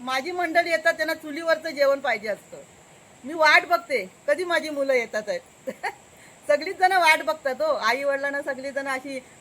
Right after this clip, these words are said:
अ, रस्त्याला डोले लावून बसलेत, कधी माझं लेकरू येतंय, होय की नाही? माझ्या डोले भरून आले बघा. चला,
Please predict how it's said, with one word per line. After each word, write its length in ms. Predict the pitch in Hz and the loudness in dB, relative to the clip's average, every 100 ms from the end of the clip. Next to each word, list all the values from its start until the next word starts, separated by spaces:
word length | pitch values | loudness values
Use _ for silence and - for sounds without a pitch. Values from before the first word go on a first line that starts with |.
| - | -8
अ, 40 | 247 233 220 220 | -4 -2 -2 -2
रस्त्याला 380 | 240 240 269 277 | -4 -2 0 0
डोले 320 | 262 254 269 | 4 6 6
लावून 240 | 262 262 254 | 4 0 -2
बसलेत, 380 | 240 220 226 196 - - | -8 -6 -8 -8 -18 -12
कधी 200 | 233 262 | -10 -6
माझं 240 | 262 240 | -2 0
लेकरू 400 | 254 240 240 262 | 0 0 -2 -6
येतंय, 420 | 262 220 - 233 160 - - | -4 -4 -4 -4 -6 -12 -2
होय 140 | 262 294 | 0 0
की 120 | 302 | -2
नाही? 200 | 311 381 - - - | -4 -4 -8 -20 -16
माझ्या 200 | 220 262 | -6 -4
डोले 260 | 302 311 302 | -2 -2 -2
भरून 340 | 359 285 349 | 2 2 2
आले 180 | 330 302 | 0 -2
बघा. 240 | 285 269 - - - - - - - - - - - - - - - - - - | -4 -6 -8 -20 -20 -20 -20 -20 -20 -20 -20 -20 -20 -20 -20 -20 -20 -20 -20 -8
चला, 180 | 262 254 | -4 -4